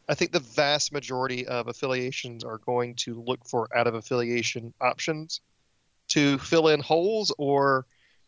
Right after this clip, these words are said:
um, get that extra oomph and power in a certain direction. Um,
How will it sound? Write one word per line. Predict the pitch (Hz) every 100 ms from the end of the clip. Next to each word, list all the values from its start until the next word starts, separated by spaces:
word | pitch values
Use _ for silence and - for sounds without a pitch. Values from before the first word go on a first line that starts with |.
| _ _ -
um, | 135 127 123 127 - _ _ _ _
get | 160 -
that | 143 165
extra | 160 - 151 170
oomph | 160 -
and | 135
power | - 135 135 127
in | 127 123
a | 135
certain | - 143 131
direction. | 120 120 123 - 117 113 - _ - - - _ - _
Um, | 135 123 117 113 110